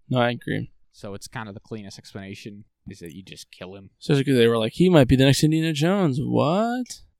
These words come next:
Speaker 2: Um, the only thing I have is that, like, the explanation that's given is that he does it to piss off Indy, which makes enough sense given the relationship that, like, Indy's like, "I don't want you to go to Nam. I don't want you to enlist." And he's like, "I'm gonna anyway." The bigger thing about that, though, is that he should be, like,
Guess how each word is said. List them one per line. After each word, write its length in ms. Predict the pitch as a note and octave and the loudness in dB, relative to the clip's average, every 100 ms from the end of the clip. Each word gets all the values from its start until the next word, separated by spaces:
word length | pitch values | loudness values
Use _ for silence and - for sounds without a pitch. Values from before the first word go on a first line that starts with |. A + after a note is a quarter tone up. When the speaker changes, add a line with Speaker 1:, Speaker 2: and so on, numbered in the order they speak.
| _ | _
Speaker 2:
Um, 420 | G#2+ G#2 G#2+ G2 _ | -16 -14 -16 -20 _
the 240 | E3+ A3+ D#4+ | -16 -14 -14
only 260 | F4+ D#4+ | -14 -14
thing 180 | - A3+ | -12 -12
I 60 | E3+ | -10
have 180 | D#3+ | -12
is 80 | C3 | -12
that, 100 | D3 | -14
like, 100 | D3+ | -16
the 140 | A3 B3+ | -10 -12
explanation 400 | - G#3 F3 D3 | -10 -12 -14 -16
that's 160 | A#2 | -18
given 320 | - G#2 F#2 F#2+ | -14 -16 -16 -20
is 120 | - | -18
that 300 | G2+ F#2+ - _ _ _ | -14 -14 -16 _ _ _
he 120 | G3 | -4
does 240 | F#3+ D#3 | -2 -4
it 120 | D3+ | -8
to 80 | C#3 | -12
piss 220 | - B2 | -12 -12
off 220 | G#2 G2 - | -12 -16 -20
Indy, 220 | - _ | -20 _
which 220 | C4 - - _ E4+ A4+ | -16 -16 -16 _ -20 -16
makes 220 | G#4 - | -12 -10
enough 280 | D3+ C3+ - | -8 -10 -10
sense 400 | D#3 D#3 D#3+ - | -12 -12 -14 -14
given 220 | C3 C#3 | -14 -12
the 60 | |
relationship 480 | C3+ B2+ A#2+ - A#2+ _ _ _ | -10 -10 -10 -14 -16 _ _ _
that, 120 | A2 F#2 | -14 -12
like, 200 | G#2 - _ _ _ | -12 -14 _ _ _
Indy's 220 | A2+ A2 | -12 -12
like, 120 | F2 | -14
"I 60 | F2 | -16
don't 120 | G2+ | -14
want 180 | G#2+ G#2 | -14 -12
you 60 | G2 | -14
to 20 | |
go 80 | G2+ | -14
to 60 | G2+ | -12
Nam. 320 | G2+ G2+ F#2+ | -12 -12 -12
I 20 | |
don't 80 | G#2+ | -12
want 160 | G#2 G#2+ | -14 -12
you 100 | G2 | -12
to 60 | |
enlist." 400 | G2 G2+ G2 - | -12 -16 -18 -18
And 80 | F2+ | -20
he's 100 | F2 | -18
like, 140 | E2+ E2 | -18 -18
"I'm 60 | |
gonna 120 | F#2+ | -16
anyway." 360 | F2+ F2+ E2 E2+ _ _ | -16 -16 -18 -20 _ _
The 120 | D4+ _ _ _ - | -18 _ _ _ -8
bigger 260 | G#4+ E4+ | -6 -6
thing 160 | - A#3 | -6 -6
about 240 | D#3 D3 | -4 -8
that, 200 | D#3+ D3+ | -8 -10
though, 120 | A#2+ | -10
is 120 | B2 F3+ | -10 -12
that 140 | E3+ | -10
he 140 | A#3+ | -10
should 220 | A3+ E4 E4 | -8 -10 -10
be, 100 | C#4+ | -10
like, 320 | F#3 B2 | -10 -12